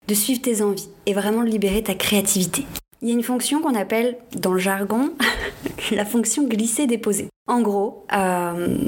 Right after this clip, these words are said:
c'est une fonction qui te permet tout simplement de créer un site sans avoir besoin de taper des lignes de code, ce que, ce qu'on ne veut pas faire quand on ne sait pas faire. <laughs> Donc l'idée avec Showit, comme je te le disais, c'est de faire glisser les éléments que tu veux.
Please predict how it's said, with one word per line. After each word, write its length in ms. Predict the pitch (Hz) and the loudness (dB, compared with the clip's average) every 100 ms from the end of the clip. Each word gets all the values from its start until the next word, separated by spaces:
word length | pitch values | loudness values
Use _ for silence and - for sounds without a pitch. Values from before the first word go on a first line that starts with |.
| - | -2
c'est 200 | - - | 0 2
une 80 | 226 | 2
fonction 380 | 220 214 208 262 | 2 0 2 2
qui 140 | - | 0
te 40 | - | -2
permet 280 | 202 196 | 0 0
tout 160 | 220 294 | 0 0
simplement 420 | - 208 185 180 | 0 0 -2 0
de 140 | 208 208 | 0 0
créer 260 | 208 185 | 0 0
un 60 | 175 | 2
site 240 | - 240 | 2 2
sans 200 | 220 196 | 2 2
avoir 220 | 196 196 | 2 0
besoin 260 | 180 180 208 | -2 -2 0
de 120 | 226 | 0
taper 320 | 208 180 214 | 0 -2 0
des 100 | 208 | 2
lignes 240 | 185 233 214 | 2 2 2
de 100 | 190 | 0
code, 360 | - 185 147 - - - | 0 0 0 -6 -8 -6
ce 200 | - - | -2 0
que, 240 | 196 175 - | 2 2 0
ce 100 | - | 0
qu'on 120 | 226 | 0
ne 40 | |
veut 140 | 214 220 | 2 2
pas 120 | 240 | 0
faire 420 | 240 208 - - | 0 -2 -2 -2
quand 180 | 180 180 | -2 0
on 60 | 180 | 2
ne 40 | |
sait 140 | 175 | 2
pas 140 | 185 170 | 2 0
faire. 360 | - - - - 190 - | 0 0 2 0 0 2
<laughs> 640 | 254 208 - - - - | 2 2 0 0 -2 -4
Donc 240 | 208 240 | 0 0
l'idée 480 | 233 240 220 247 285 - | 2 0 2 0 0 -2
avec 460 | 214 208 214 208 - - - | 0 2 2 0 -10 -16 -8
Showit, 380 | - 214 202 262 | 0 2 2 0
comme 220 | - 202 | 0 0
je 60 | 196 | 0
te 80 | |
le 60 | 190 | -2
disais, 320 | 170 175 214 | 0 0 2
c'est 160 | 233 233 | 2 2
de 140 | 208 | 2
faire 260 | 233 302 285 | 0 0 0
glisser 440 | 214 202 - - 262 | 0 2 2 0 -2
les 240 | 208 240 | 0 2
éléments 300 | 262 185 180 | 2 0 -2
que 80 | 208 | -2
tu 140 | - | 0
veux. 160 | 156 - | 0 -2